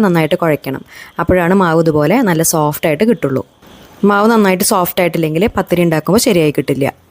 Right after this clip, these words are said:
എന്നിട്ട് അതിന്ന് കുറേശ്ശെ മാവ് എടുത്തിട്ട് അത് നന്നായിട്ടൊന്ന് ഉരുട്ടിയെടുക്കാം. ഇതുപോലെ ഒരു നാരങ്ങ വലുപ്പത്തിലൊക്കെ ഒന്ന് ഉരുട്ടിയെടുത്തിട്ട് നമുക്കത് പരത്തിയെടുക്കാം. അപ്പോൾ ബാക്കിയുള്ള മാവ് ആ സമയത്ത് അടച്ചു വെക്കാനായിട്ട് ശ്രദ്ധിക്കുക.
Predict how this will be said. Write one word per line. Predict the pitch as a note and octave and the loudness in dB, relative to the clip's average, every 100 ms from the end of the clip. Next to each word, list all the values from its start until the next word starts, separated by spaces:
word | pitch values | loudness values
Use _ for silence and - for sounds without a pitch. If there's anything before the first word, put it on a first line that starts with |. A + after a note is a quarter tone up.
| _ - | _ 0
എന്നിട്ട് | G3+ G3+ G#3+ | 2 2 2
അതിന്ന് | F#3+ A3+ D4+ | 4 2 0
കുറേശ്ശെ | F#3 E3+ E3 F3+ | 0 0 0 2
മാവ് | E3 D#3 | 2 0
എടുത്തിട്ട് | D#3 D#3 D#3 A3 D#4 | 0 -2 -2 -2 0
അത് | - E3+ | -2 0
നന്നായിട്ടൊന്ന് | D#3+ D#3+ E3+ D#3 F#3 | 0 2 0 0 2
ഉരുട്ടിയെടുക്കാം. | G3 - D3 C#3 - - _ - - | 2 0 -2 -2 -4 -10 _ -14 -2
ഇതുപോലെ | E3+ E3+ E3+ F#3 - | 0 2 2 2 2
ഒരു | A3 A3 | 2 2
നാരങ്ങ | G3+ F3+ E3+ | 2 0 2
വലുപ്പത്തിലൊക്കെ | E3+ D#3+ D#3 D#3 D#3+ | 2 0 0 0 0
ഒന്ന് | D#3+ | 0
ഉരുട്ടിയെടുത്തിട്ട് | D#3 - D#3+ D3+ D3+ - F4+ C4 | 0 0 -2 -2 -4 -2 -2 0
നമുക്കത് | E3 D#3 F#3+ | 0 0 0
പരത്തിയെടുക്കാം. | F#3+ D3+ - C#3 B2+ B2+ - - | -2 -4 -2 -4 -2 -8 -10 -8
അപ്പോൾ | - F#3+ | -2 0
ബാക്കിയുള്ള | F#3+ F#3 A3 G#3+ G#3 | 0 0 2 2 2
മാവ് | F#3 F#3 | 2 0
ആ | F3+ | 0
സമയത്ത് | F3+ E3 D#3 | 0 0 0
അടച്ചു | F#3 E3 - | -2 -2 -2
വെക്കാനായിട്ട് | E3+ D#3+ D3+ D#3+ | 0 0 -2 -2
ശ്രദ്ധിക്കുക. | D#3 C#3+ C3+ - | -2 -4 -4 -2